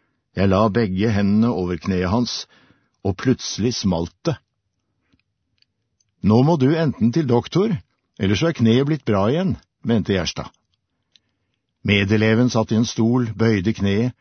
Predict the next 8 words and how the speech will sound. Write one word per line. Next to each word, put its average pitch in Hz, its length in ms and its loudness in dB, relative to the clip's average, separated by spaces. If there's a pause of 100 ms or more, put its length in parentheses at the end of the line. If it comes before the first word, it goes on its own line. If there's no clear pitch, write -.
(320)
smilte, 117 720 0 (360)
reiste 95 440 0
seg 131 300 -2 (360)
og 95 140 -4
begynte 98 340 2
å 92 60 -2
gå. 92 160 0 (2250)
Heldigvis 92 640 0